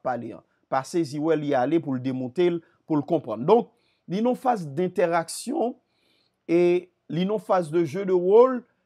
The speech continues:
men nan je de wol l ap fè a, sa ki otou de li, ti jwèt ou ba li an, se li menm ki aktè dominan an, paske li dwe gen kontwòl sou sa k devan n nan. Li dwe egzèse pouvwa li sou sa ki devan n nan.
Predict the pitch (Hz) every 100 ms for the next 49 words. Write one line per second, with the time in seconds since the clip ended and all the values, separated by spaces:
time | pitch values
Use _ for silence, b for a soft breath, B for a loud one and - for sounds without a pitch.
0 | - 170 208 220 226 220 214 175 165 160
1 | - 156 147 - 147 139 151 151 147 127
2 | 139 151 214 226 175 _ _ _ _ 160
3 | 135 147 151 151 156 151 147 156 165 185
4 | 185 156 175 185 - 175 165 151 165 -
5 | 160 156 156 156 131 127 107 101 _ _
6 | _ _ _ _ _ 170 165 180 165 139
7 | 135 175 139 143 185 180 180 165 160 160
8 | 147 - 143 - 131 135 127 117 107 101
9 | 98 92 _ _ _ _ 160 135 165 170
10 | 135 147 139 - 156 151 123 127 123 139
11 | 175 127 _ _ _ - - 147 - 151
12 | 151 - 147 131 - 139 120 107 147 120
13 | 87 -